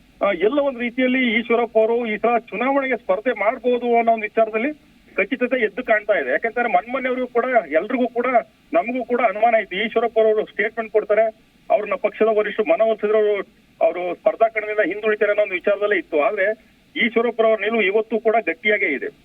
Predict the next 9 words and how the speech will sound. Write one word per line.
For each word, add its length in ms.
ಎಲ್ಲ 180
ಒಂದ್ 180
ಕಡೆ 140
ನಮಗೂ 340
ಅನಿಸ್ತಾ 280
ಇರೋಂಥದ್ದು 320
ಏನು, 180
ನಾಳೆ 260
ಪ್ರಧಾನಿ 440